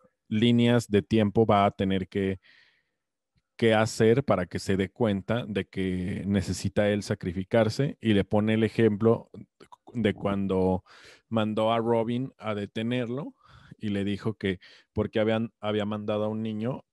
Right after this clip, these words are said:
a hacer el trabajo de un adulto. Esa línea y ese, esa, ese intercambio me parece fascinante, porque al mismo tiempo Batman le dice que cuando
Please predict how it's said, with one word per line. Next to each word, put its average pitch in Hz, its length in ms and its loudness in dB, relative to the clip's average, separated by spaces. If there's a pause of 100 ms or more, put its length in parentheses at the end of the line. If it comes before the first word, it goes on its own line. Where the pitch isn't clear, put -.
(360)
a 107 60 -6
hacer 98 240 -8
el 101 140 -8
trabajo 92 480 -6
de 90 100 -6
un 90 220 -8
adulto. 90 580 -6 (680)
Esa 110 260 0
línea 113 420 -2
y 98 120 -8
ese, 98 420 -14 (420)
esa, 98 560 -8 (1500)
ese 101 180 -10
intercambio 95 560 -4
me 95 80 -2
parece 87 320 -8
fascinante, 101 640 -6 (1040)
porque 110 240 0
al 104 60 -2
mismo 107 240 -2
tiempo 101 460 -4
Batman 101 440 -4
le 95 100 -6
dice 92 320 -8
que 98 360 -2 (300)
cuando 87 720 -4